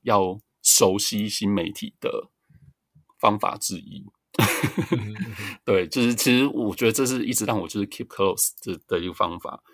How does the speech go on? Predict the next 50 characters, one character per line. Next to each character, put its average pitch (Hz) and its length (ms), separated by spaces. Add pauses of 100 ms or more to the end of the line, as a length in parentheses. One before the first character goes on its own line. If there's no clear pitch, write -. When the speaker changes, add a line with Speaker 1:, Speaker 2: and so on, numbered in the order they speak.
(220)
Speaker 1:
那 123 380 (220)
可 120 140
是 139 100
相 147 180
对 147 120
来 104 80
说， 110 340
呃， 90 280
我 104 200
喜 - 180
欢 104 220
画 107 320
图 90 180
这 107 120
件 98 100
事 107 140
情， 82 420 (420)
呃， - 420 (340)
真 131 200
的 110 60
是 104 260
兴 107 240
趣 104 200
的 95 80
另 95 180
一 - 20
个 92 80
面 90 240
向， 95 160
而 117 60
且 113 180
画 156 220
图 127 100
对 143 120
我 117 40
来 104 60
讲 95 160
是 120 100
一 104 40
个 107 100
很 92 140
疗 85 180
愈 104 100
的 95 80
过 95 160
程 - 200
啊。 - 100 (220)
<laughs> - 640 (100)
Speaker 2:
Yeah, 107 220 (100)
yeah. - 180